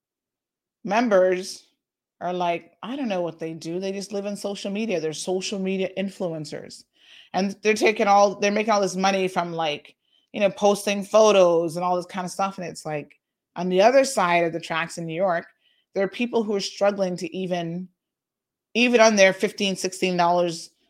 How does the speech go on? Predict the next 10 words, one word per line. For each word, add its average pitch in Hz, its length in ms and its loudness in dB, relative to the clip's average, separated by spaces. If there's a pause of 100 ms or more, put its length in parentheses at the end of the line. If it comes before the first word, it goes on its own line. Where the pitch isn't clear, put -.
(100)
minimum 185 320 0
wage, 185 300 0
whatever 170 280 0
the 175 100 -2
current 175 260 -8
minimum 170 260 -8
wage, 233 380 0 (200)
wage 220 340 4
rate 170 200 0
is, 160 380 -6